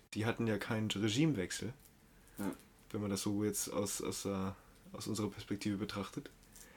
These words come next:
Speaker 1: Die hatten eigentlich durchgehend auch eine Propagandamaschinerie am Laufen.
Speaker 2: Wo wir
Speaker 1: Tu
Speaker 2: zum
Speaker 1: das für dein Land,
Speaker 2: Ja.
Speaker 1: arbeite für dein Land,
Speaker 2: Wo wir
Speaker 1: mach
Speaker 2: zu einem
Speaker 1: es.
Speaker 2: kranken Aspekt auch kommen vom Kalten Krieg, was man in der D D R sa-, mit Stasi hat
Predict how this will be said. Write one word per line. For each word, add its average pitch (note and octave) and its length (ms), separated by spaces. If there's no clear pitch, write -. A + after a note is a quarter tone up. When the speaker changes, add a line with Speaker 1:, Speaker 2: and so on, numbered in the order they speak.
Speaker 1:
Die A2 80
hatten A#2 160
eigentlich G#2+ 260
durchgehend C#3+ 560
auch B2+ 240
eine A#2+ 480
Propagandamaschinerie A2 1120
am G2+ 100
Laufen. G#2 400
Speaker 2:
Wo A2 220
wir G2 320
Speaker 1:
Tu G#3 220
Speaker 2:
zum F3 100
Speaker 1:
das C#3+ 360
für - 160
dein B2 240
Land, G2+ 320
Speaker 2:
Ja. F#2+ 80
Speaker 1:
arbeite B2 360
für - 120
dein A2+ 180
Land, A#2 220
Speaker 2:
Wo F#2 120
wir G2 120
Speaker 1:
mach A2+ 80
Speaker 2:
zu G#2+ 80
einem F#2+ 200
Speaker 1:
es. F2 60
Speaker 2:
kranken F#2+ 460
Aspekt F#2+ 520
auch - 200
kommen F#2+ 240
vom - 220
Kalten F2+ 360
Krieg, - 380
was F#2 200
man D#2+ 180
in C#2+ 140
der D#2 100
D F2 160
D D#2 140
R E2+ 280
sa-, B1 340
mit D#2+ 240
Stasi G2 400
hat F#2+ 300